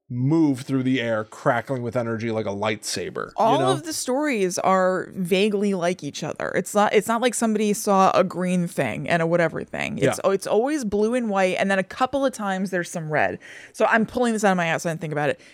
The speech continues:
Speaker 2: Is the red, like, some sort of, like, they're accelerating at that moment, and those
Speaker 1: Sure.
Speaker 2: people happen to see that?
Speaker 1: Right, yeah, exactly.
Speaker 2: I
Speaker 1: Yeah.
Speaker 2: don't know. Like,
Speaker 1: Who knows?
Speaker 2: you know, cars sometimes have exhaust
Speaker 1: Mm-hmm.
Speaker 2: and sometimes don't. So it could still be the same vehicle, but something about it is different at different times for a reason.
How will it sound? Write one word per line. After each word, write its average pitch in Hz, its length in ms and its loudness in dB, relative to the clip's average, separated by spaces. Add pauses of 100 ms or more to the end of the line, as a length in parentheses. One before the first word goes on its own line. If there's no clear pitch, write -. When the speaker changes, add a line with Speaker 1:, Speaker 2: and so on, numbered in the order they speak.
(140)
Speaker 2:
Is 214 160 2
the 208 120 2
red, 196 300 4
like, 185 380 2
some 180 380 -2
sort 175 320 0
of, 165 260 0
like, 175 200 2
they're 175 120 0
accelerating 156 540 0
at 143 80 -10
that 151 180 0
moment, 127 240 -4
and - 80 -6
those 156 40 -2
Speaker 1:
Sure. 220 100 6
Speaker 2:
people 180 160 2
happen 180 240 0
to 170 80 -2
see - 240 -6
that? 110 400 -8
Speaker 1:
Right, 113 200 4
yeah, 135 140 4
exactly. 127 540 2
Speaker 2:
I 147 60 4
Speaker 1:
Yeah. 180 80 6
Speaker 2:
don't 160 120 2
know. 80 160 -6 (100)
Like, 208 120 2
Speaker 1:
Who 196 80 4
knows? 170 260 2 (140)
Speaker 2:
you 233 100 -4
know, 175 180 0 (220)
cars 226 400 4
sometimes 208 380 -2
have 185 160 0
exhaust 175 580 -2
Speaker 1:
Mm-hmm. 139 220 -2
Speaker 2:
and 196 100 2
sometimes 208 380 0
don't. 311 260 -2
So - 80 -6
it 180 40 -2
could 185 100 -4
still 220 140 -2
be 202 100 2
the 185 100 -2
same 190 300 -4
vehicle, 180 600 0 (280)
but 190 200 2
something 208 280 0
about 185 320 4
it - 80 -4
is 175 160 -2
different 160 300 -6
at 135 60 -6
different - 280 -8
times 156 420 -4
for 165 240 2
a - 60 4
reason. - 480 -4